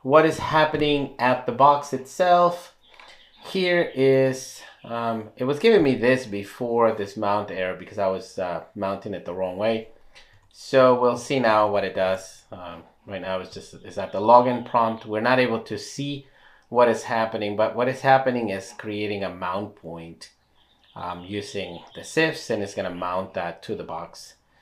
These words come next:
So we'll see if that works. While that does whatever it needs to do, let's go ahead and go to our storage account,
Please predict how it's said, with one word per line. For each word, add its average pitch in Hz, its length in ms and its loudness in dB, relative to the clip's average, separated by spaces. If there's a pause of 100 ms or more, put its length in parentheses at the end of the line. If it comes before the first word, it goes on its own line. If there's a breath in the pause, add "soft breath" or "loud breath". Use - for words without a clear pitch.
(160 soft breath)
So 92 580 -8 (1120)
we'll - 100 -18
see - 380 -18 (220)
if - 200 -20
that - 180 -14
works. 143 380 -8 (4000 soft breath)
While 151 240 6
that 156 280 6
does 139 440 4
whatever 127 420 2
it 110 60 -2
needs 107 200 -6
to - 120 -18
do, 147 280 0
let's 120 240 -2
go 110 120 -6
ahead 110 140 -2
and 101 140 -4
go 95 140 -4
to 101 200 -8
our 90 280 -6
storage 143 480 -2
account, 135 600 -4